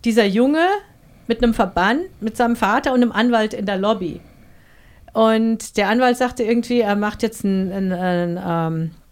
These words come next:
also eine Klage und die Polizei ist informiert. Und kurz danach kam irgendwie die Polizei und wollte den Ghost, äh, sprechen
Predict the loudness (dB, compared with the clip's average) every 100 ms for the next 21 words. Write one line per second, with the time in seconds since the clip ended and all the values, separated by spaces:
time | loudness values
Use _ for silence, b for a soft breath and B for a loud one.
0 | -20 -18 -6 -2 0 -2 -2 2 4 4
1 | 2 -2 -4 -6 -4 -4 -4 -6 -8 -6
2 | -4 -2 0 0 0 -2 0 0 2 0
3 | 0 -2 0 0 -6 -4 0 0 -2 -2
4 | -4 -2 -4 -6 -4 -2 -2 0 0 0
5 | 0 -4 -6 -2 4 4 2 -6 -20 b
6 | b b b b -20 -20 -14 -2 0 2
7 | 0 -2 -4 -2 -6 -14